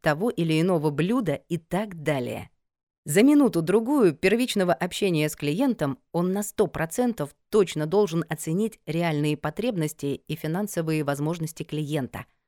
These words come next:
а также предложить клиенту оптимальное удовлетворение его запросов на сегодняшний вечер.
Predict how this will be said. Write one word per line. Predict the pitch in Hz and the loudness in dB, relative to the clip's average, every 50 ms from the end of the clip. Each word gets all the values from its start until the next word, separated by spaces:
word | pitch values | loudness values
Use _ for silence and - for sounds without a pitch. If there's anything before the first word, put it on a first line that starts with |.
| _ | _
а | - 160 175 | -2 -2 0
также | - 226 240 226 190 220 208 | 2 0 0 0 2 2 2
предложить | 165 - - 180 190 202 220 233 208 214 180 - | 2 2 0 0 4 4 4 4 4 2 0 0
клиенту | - 160 165 190 214 269 285 262 214 - 160 143 - _ | 0 -2 -2 0 0 0 -2 -2 -2 -2 -4 -4 -4 _
оптимальное | - 196 - - 254 247 233 202 175 156 156 156 151 151 - - | -6 -8 -4 -2 0 0 2 2 2 2 2 2 2 0 0 0
удовлетворение | 180 170 160 165 175 160 156 165 175 185 233 240 220 196 170 160 156 | -2 0 2 2 2 2 4 2 2 4 2 0 0 2 2 4 4
его | 156 165 160 170 160 | 4 2 2 2 0
запросов | 151 160 151 - - 233 247 240 - 147 143 - _ | 0 -2 -4 -2 -2 -2 -2 -2 -2 -6 -6 -6 _
на | 175 175 170 | -2 0 0
сегодняшний | 165 - 165 156 147 143 139 147 156 - 208 202 | 0 0 0 0 0 -2 -2 -4 -4 -4 -6 -4
вечер. | 175 143 110 - - - | -4 -6 -6 -8 -12 -18